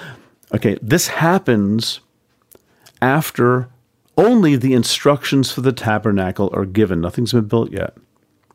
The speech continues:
And see, this incident raises the question of whether it's ever going to be built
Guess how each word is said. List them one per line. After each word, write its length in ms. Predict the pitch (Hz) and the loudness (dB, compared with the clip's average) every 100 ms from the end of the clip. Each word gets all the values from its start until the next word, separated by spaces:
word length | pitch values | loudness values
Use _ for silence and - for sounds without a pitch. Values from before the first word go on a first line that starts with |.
| - | -6
And 140 | - 123 | 0 2
see, 120 | 143 | 2
this 260 | 123 151 - | 2 2 2
incident 560 | 170 185 147 120 110 | 2 2 2 2 0
raises 720 | - 98 117 190 220 175 147 107 | -2 0 4 4 4 2 2 2
the 80 | 113 | -2
question 480 | - 90 - - | 0 -2 -2 -2
of 120 | 101 95 | -2 0
whether 280 | 110 110 | 2 2
it's 180 | 113 - | 0 0
ever 160 | 113 127 | 0 0
going 240 | 123 123 123 | 2 2 2
to 80 | |
be 320 | 110 90 139 175 | -2 0 2 2
built 480 | 117 87 120 - | 0 0 0 -4